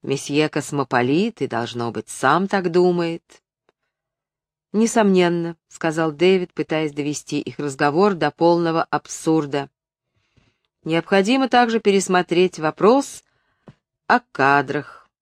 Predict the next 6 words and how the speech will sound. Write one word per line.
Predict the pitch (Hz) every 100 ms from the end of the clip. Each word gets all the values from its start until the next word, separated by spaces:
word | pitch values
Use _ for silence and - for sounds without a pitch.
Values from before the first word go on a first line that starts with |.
| _ _ _ _ _ _
«Вот | 185 247 _ -
именно», — | 160 170 175 170 170 170
сказал | - - 165 170 165
месье | 165 - 147 165
Ароль. | - 147 156 156 160 - _ _ _ _ _ _ _ _ _ -
На | 139